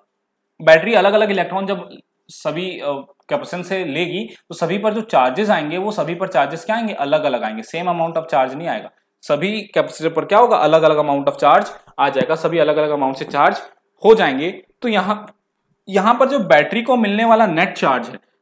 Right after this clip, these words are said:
बैटरी को मिल-, बैटरी, बैटरी को मिलने वाला नेट चार्ज, ये अगर पॉजिटिव चार्ज अगर मान लेते हैं बैटरी से निकल रहा है, तो हम ये समझ सकते हैं कि नेगेटिव चार्ज बैटरी में आ रहा है, क्योंकि इलेक्ट्रॉन आ रहा है, यानी नेगेटिव चार्ज आ रहा है।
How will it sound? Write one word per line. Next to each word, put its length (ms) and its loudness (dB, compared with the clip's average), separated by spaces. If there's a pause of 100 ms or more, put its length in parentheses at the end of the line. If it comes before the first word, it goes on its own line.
(140)
बैटरी 360 -2
को 140 2
मिल-, 280 -4
बैटरी, 260 0
बैटरी 320 0
को 120 -4
मिलने 320 -2
वाला 220 2
नेट 160 -2
चार्ज, 220 -6
ये 60 -2
अगर 120 -2
पॉजिटिव 440 -2
चार्ज 300 -2
अगर 180 -4
मान 200 -2
लेते 140 -6
हैं 60 -8
बैटरी 240 -2
से 120 -10
निकल 240 -6
रहा 160 -4
है, 280 -14 (260)
तो 60 -8
हम 160 -4
ये 140 -2
समझ 220 -4
सकते 240 -6
हैं 40 -12
कि 60 -6
नेगेटिव 320 -4
चार्ज 220 0
बैटरी 280 -2
में 80 -4
आ 60 0
रहा 60 0
है, 80 -4
क्योंकि 200 -6
इलेक्ट्रॉन 320 2
आ 40 6
रहा 100 6
है, 60 4
यानी 160 -2
नेगेटिव 300 -4
चार्ज 260 2
आ 40 6
रहा 100 2
है। 60 -8